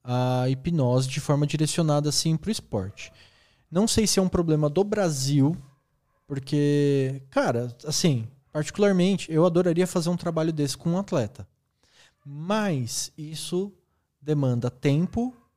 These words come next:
energia, né, deslocamento, uma série de coisas, então seria um trabalho mais caro. No Brasil hoje, que esporte que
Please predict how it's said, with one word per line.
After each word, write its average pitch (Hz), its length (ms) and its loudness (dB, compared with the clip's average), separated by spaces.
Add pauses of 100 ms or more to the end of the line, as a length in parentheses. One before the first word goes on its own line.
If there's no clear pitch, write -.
(140)
energia, 139 920 2 (420)
né, 135 500 2
deslocamento, 131 1000 0
uma 131 140 2
série 135 220 0
de 147 120 -4
coisas, 196 280 2
então 226 200 -2
seria 233 220 -4
um 233 60 -2
trabalho 175 520 -4
mais 185 260 0
caro. 113 420 -4 (760)
No 262 160 -6
Brasil 226 440 0
hoje, 131 360 6
que - 180 -4
esporte 170 520 0
que 139 160 -2